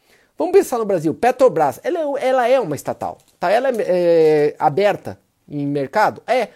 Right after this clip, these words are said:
só que ela é estatal, é o governo que manda, não tem como você votar lá. Você, você, você pode votar como acionista, mas eles não vão considerar nada, eles que mandam, tá? O próprio Banco do Brasil, que é de economia mista, quem manda é o governo, tá? E é assim no Brasil.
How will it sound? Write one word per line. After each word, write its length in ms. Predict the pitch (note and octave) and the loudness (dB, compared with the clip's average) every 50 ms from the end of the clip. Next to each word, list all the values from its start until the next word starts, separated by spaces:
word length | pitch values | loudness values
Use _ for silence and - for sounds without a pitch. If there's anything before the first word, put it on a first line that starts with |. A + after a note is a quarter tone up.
| _ | _
só 180 | _ - - E4 | _ -10 -10 -8
que 120 | D#4+ - | -4 -4
ela 60 | D4 D4+ | -6 -6
é 40 | |
estatal, 580 | C4 - C#4+ B3+ - - A3+ B3 A3+ F3 C#3+ - | -6 -6 -8 -6 -4 -2 0 0 0 0 -2 -4
é 120 | C#3+ F3 | -4 -2
o 80 | F3 G#3 | -2 -2
governo 440 | F#3+ A#3+ A3+ F3 G3 B3 C#4+ C4 A3+ | 0 0 0 0 0 -2 -2 -4 -6
que 120 | F#3 G#3 | -8 -8
manda, 280 | F3+ D#3+ D#3 D3 C#3 D#3+ | -6 -6 -4 -4 -4 -4
não 120 | G#3 A3+ | -4 -4
tem 100 | - C#4 | -6 -6
como 160 | C4 C#4 C4 | -6 -6 -6
você 140 | G#3 - A#3+ | -4 -4 -4
votar 400 | F3+ F3 G#3+ G3 - E3 E3 D#3 | -2 0 -2 -2 0 -2 -2 -2
lá. 160 | A#2 F#2+ - _ _ _ _ _ _ _ | -2 -6 -10 _ _ _ _ _ _ _
Você, 160 | - - C4+ | -8 -6 -6
você, 380 | C4+ B3 G3 - A3 A#3+ - G3 | -6 -6 -8 -8 -4 -4 -4 -4
você 160 | - - C#4+ | -2 -4 -4
pode 320 | C#4+ - C4+ C#4 C#4+ A3+ A3+ | 0 2 2 2 2 0 -4
votar 340 | F#3 G3 F3 - D3+ C#3 | -4 -4 -2 -2 -2 -2
como 180 | - - E3 D#3 | -2 -6 -8 -8
acionista, 400 | D3+ - - C#3+ C3 A#2+ G#2 - | -8 -8 -8 -10 -10 -10 -10 -4
mas 120 | E3+ A3+ | -2 -2
eles 160 | B3 A#3+ A3+ B3+ | -2 -2 -2 -4
não 100 | C#4 B3+ | -4 -4
vão 100 | C4+ B3+ | -4 -4
considerar 400 | - C4 - C#4+ D4 C4+ C4+ C#4 | -6 -10 -10 -8 -6 -4 -4 -4
nada, 300 | C#4 C4 C4 B3 A#3 C#3+ | -2 -4 -4 -4 -2 -2
eles 220 | F3 A3+ A#3+ A#3 | -4 -4 -4 -6
que 100 | - - | -10 -8
mandam, 400 | C4 A#3 G#3+ G3 C#3+ A#2+ G2+ G2+ _ _ _ _ _ _ _ | -6 -6 -6 -6 -8 -10 -10 -12 _ _ _ _ _ _ _
tá? 180 | - D3 D3+ D3 _ _ _ - | -8 -8 -8 -10 _ _ _ -4
O 120 | E4 E4+ | -4 -4
próprio 600 | - - _ _ _ - C4+ C#4+ D4+ D4 D4+ B3 | -4 -6 _ _ _ 0 2 2 2 2 0 -4
Banco 220 | F#3+ G3 F#3+ F3 E3+ | -6 -6 -6 -6 -8
do 80 | E3+ | -8
Brasil, 320 | D#3+ E3 D#3+ C#3+ D3+ D3+ D3 | -6 -4 -4 -4 -4 -6 -6
que 80 | - | -6
é 40 | E3+ | -8
de 100 | D#3 D3+ | -8 -8
economia 400 | D3 - E3 D#3 D3 C#3+ C3+ B2 | -8 -8 -6 -6 -6 -6 -6 -6
mista, 340 | C#3 G3+ B3 A#3 - - A3 | -6 -8 -8 -10 -10 -14 -14
quem 180 | - - D4 D4 | -10 -8 -8 -6
manda 200 | A#3 A3+ B3+ B3+ | -4 -4 -4 -4
é 60 | C4 | -4
o 40 | C4 | -4
governo, 500 | C4 C#4 B3 A#3+ B3 B3 G#3 C3+ G#2 G2+ _ _ _ _ _ | -6 -6 -4 -4 -4 -4 -6 -8 -14 -16 _ _ _ _ _
tá? 180 | - C3+ - - _ _ _ _ | -12 -12 -12 -12 _ _ _ _
E 160 | - D#3 F3 G3 | -6 0 0 2
é 20 | |
assim 320 | G3 F3+ - - B3 C4 | 2 0 -2 -8 -10 -8
no 120 | C4 A3 F3 | -6 -6 -4
Brasil. 400 | D#3 D#3 C#3+ A#2+ C3+ B2+ A#2 | -2 -2 -2 -2 -4 -8 -8